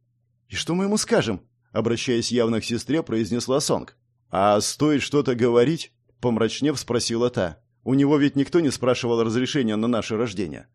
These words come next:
Может, он и не захочет нас признавать как своих детей. Может, мы на него и не похожи вовсе». «Ты похожа на него характером, а Сонг внешне». Добил я их окончательно.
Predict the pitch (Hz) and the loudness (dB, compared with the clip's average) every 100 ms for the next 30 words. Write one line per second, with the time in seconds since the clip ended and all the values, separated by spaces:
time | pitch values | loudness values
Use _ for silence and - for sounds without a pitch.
0 | _ 151 170 175 190 202 190 196 151 113 | _ -4 0 -2 0 2 2 4 0 0
1 | 123 117 131 120 123 123 - 113 - 123 | -2 -2 -4 -2 0 0 0 -8 -4 -2
2 | 113 139 123 98 - _ _ 151 - 156 | -2 -4 -2 -4 -6 _ _ -2 2 0
3 | 156 160 156 - - 165 156 156 - 139 | 2 4 2 0 -2 -2 2 2 4 2
4 | 123 123 127 - 113 92 _ _ _ _ | 4 2 2 0 -6 -6 _ _ _ _
5 | - - 208 208 214 190 165 165 170 165 | -4 -2 0 0 4 4 4 0 2 0
6 | - 160 175 156 - - - - _ 107 | 4 4 4 2 -2 -10 -12 -16 _ 2
7 | 127 139 208 202 120 120 110 113 101 87 | 2 4 0 0 0 2 2 0 -4 -6
8 | _ _ _ 110 131 113 180 190 123 123 | _ _ _ -2 0 0 -2 0 0 0
9 | 135 - 113 131 117 95 - 62 55 | 0 -6 -2 -2 -2 -6 -8 -12 -14